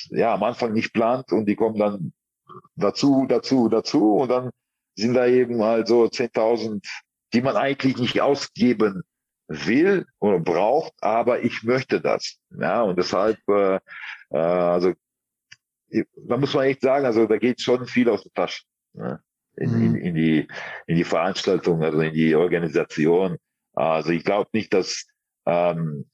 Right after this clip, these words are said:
Speaker 1: so viele sowas machen. Äh, es ist ja trotzdem immer noch Geld verdienen. Ja, ähm,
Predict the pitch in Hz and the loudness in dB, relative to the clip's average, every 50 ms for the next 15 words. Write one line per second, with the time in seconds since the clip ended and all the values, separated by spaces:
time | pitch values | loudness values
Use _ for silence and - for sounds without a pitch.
0 | _ - - 78 98 92 - - 104 98 101 98 95 85 - - 87 101 95 95 | _ -8 -2 0 0 0 0 2 2 2 4 4 2 2 0 0 0 2 2 2
1 | 90 - - 87 95 95 - - 85 90 - - - _ - 53 60 67 73 76 | 0 -2 -2 -2 -2 -2 -2 -4 -6 -6 -6 -10 -14 _ -6 -4 -2 0 0 0
2 | 76 78 76 67 - 65 - - 82 - - 73 - - 95 95 - - 98 92 | 0 0 0 0 -2 -2 -4 -4 -4 -2 -2 -2 0 0 -2 -2 0 0 -2 0
3 | - - 95 95 87 87 82 - - - 104 104 - - 98 87 - 90 92 95 | 0 0 0 2 2 0 0 -2 0 0 0 0 0 0 -2 0 0 0 0 0
4 | 104 104 - _ _ _ _ _ _ _ _ _ _ _ - - - _ - 78 | 0 -2 -4 _ _ _ _ _ _ _ _ _ _ _ -12 -12 -8 _ -2 0
5 | 78 80 90 101 101 98 - - - 90 82 80 80 76 71 71 | 2 2 2 0 0 -2 -4 -2 0 2 2 2 2 0 0 -2